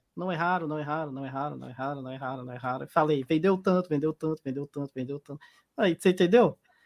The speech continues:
Aí eu fiz um vídeo assim, aí, tipo, cê, cê, tipo, eu acho até positivo se ele se informar e achar, "Pô, é mesmo, né? Eu preciso me policiar."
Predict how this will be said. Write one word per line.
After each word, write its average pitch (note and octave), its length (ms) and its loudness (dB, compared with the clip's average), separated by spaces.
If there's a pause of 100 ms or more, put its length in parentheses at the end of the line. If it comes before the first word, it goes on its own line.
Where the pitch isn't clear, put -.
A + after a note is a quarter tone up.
(360)
Aí F3 500 8
eu F#3+ 100 8
fiz G3+ 200 2
um D#4 100 6
vídeo B3+ 260 2
assim, A3+ 320 2 (560)
aí, G3 100 4
tipo, D#3 500 4 (120)
cê, G#3 360 6
cê, G3+ 420 4
tipo, G3+ 260 0 (720)
eu G3+ 120 12
acho G#3 180 12
até A3+ 180 8
positivo B3 680 4
se A3+ 120 2
ele G#3 100 0
se G#3 180 -2
informar G3+ 680 6 (640)
e A#3+ 120 8
achar, G#3 260 10
"Pô, F3+ 240 6
é F3 100 6
mesmo, F#3+ 320 2
né? E3 160 -4 (180)
Eu C#3 60 -14
preciso D3+ 220 -6
me E3 100 0
policiar." F#3 640 6